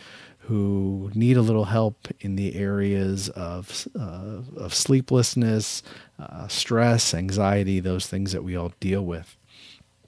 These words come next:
One of them is my new friend Drew Ackerman, who has the Sleep With Me podcast, and you can find, uh, just go into the iTunes podcast app or Stitcher if you use an Android device,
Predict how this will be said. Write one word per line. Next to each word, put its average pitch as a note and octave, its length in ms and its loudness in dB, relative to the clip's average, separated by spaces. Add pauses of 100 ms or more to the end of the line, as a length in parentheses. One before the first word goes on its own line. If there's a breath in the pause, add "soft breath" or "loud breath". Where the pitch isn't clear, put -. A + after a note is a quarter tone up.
(280)
One A2+ 320 4
of D3+ 140 8
them A2+ 340 4
is G2 560 0 (320 loud breath)
my G2+ 120 0
new A2 180 2
friend G#2 340 0
Drew G#2 280 -2
Ackerman, F#2 640 -4 (400 loud breath)
who F#2+ 220 -4
has F#2+ 580 2
the - 200 -8
Sleep - 520 2
With C#3+ 240 0
Me A#2+ 320 2 (160)
podcast, F#2 760 -6
and E2+ 160 -6
you F#2+ 80 -6
can F2+ 160 -6
find, G2 500 0 (480 loud breath)
uh, G#2+ 280 -8
just G#2+ 480 -4
go G2+ 420 0 (120)
into F#2+ 340 -4
the F#2 240 -4
iTunes G2 880 -2 (100)
podcast G#2+ 640 -4
app A#2 300 -2
or F2+ 380 -6
Stitcher A2+ 580 -2
if - 140 -6
you F2+ 80 -2
use F#2 260 -2
an F2 80 -2
Android G2+ 500 -4
device, G#2+ 720 -2